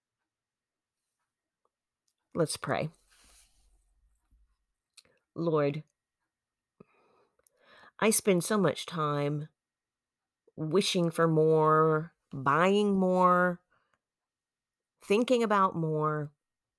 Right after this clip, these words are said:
more money, a better phone, a nicer home.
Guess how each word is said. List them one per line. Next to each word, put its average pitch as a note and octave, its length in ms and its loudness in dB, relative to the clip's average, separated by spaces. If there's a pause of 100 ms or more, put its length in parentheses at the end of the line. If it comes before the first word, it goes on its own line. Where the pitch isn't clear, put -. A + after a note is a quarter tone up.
(840)
more D#3 220 -2
money, G#3 580 2
a D3 120 -2
better C#3+ 280 -4
phone, A3+ 640 0
a D#3+ 40 0
nicer D3+ 500 -2
home. A#3+ 880 -2